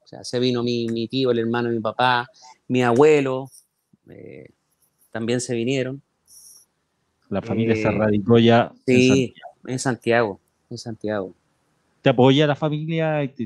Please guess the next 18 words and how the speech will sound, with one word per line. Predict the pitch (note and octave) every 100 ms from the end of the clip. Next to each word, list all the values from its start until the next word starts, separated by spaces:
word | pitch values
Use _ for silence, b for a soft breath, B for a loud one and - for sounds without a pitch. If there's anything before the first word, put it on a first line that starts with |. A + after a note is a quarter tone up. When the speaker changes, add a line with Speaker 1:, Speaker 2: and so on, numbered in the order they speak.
| G#2+ _
Speaker 2:
¿Cómo, | - C3+ C#3 A#2+
cómo | C#3+ C#3+
va | B2+ B2
eso? | B2
Speaker 1:
<clears throat> | G#3 E3 B2
Speaker 2:
O | A#2+ - C3+ -
sea, | A#2+ A2 G#2+ - _ _
Speaker 1:
Es | - D3+
raro | C#3 G#3 D3
porque | B2 A2 C3
Speaker 2:
el |
Speaker 1:
mi | B2+
familia | C3 B2
Speaker 2:
cariño | A2 A2+
Speaker 1:
no | A2
es |
una, | A2
Speaker 2:
familiar. | G#2 G2 F2 D#2+